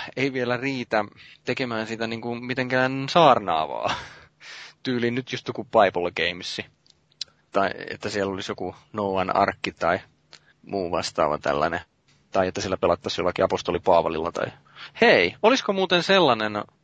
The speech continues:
häiritsevää, nyt tuli mieleen, öm, mikähän olisi hyvä esimerkki? Ajatellaan vaikka seura-, seuraava Splinter Cell tulee jossain vaiheessa, niin tota toi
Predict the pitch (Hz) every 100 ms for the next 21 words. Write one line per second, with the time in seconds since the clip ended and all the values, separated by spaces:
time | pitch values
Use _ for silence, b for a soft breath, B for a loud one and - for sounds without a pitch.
0 | _ _ - 147 143 117 107 - 101 95
1 | 107 156 - 113 107 107 95 92 92 _
2 | _ 131 131 131 127 120 B B B 143
3 | 151 127 113 - 117 113 113 110 107 117
4 | - _ B B - 285 320 240 208 196
5 | 208 170 147 - - 226 202 147 - 196
6 | 202 147 - 98 95 85 65 - - _
7 | b b _ 135 131 110 113 117 - 110
8 | 107 - 104 98 - 113 - 127 127 127
9 | 127 - 139 135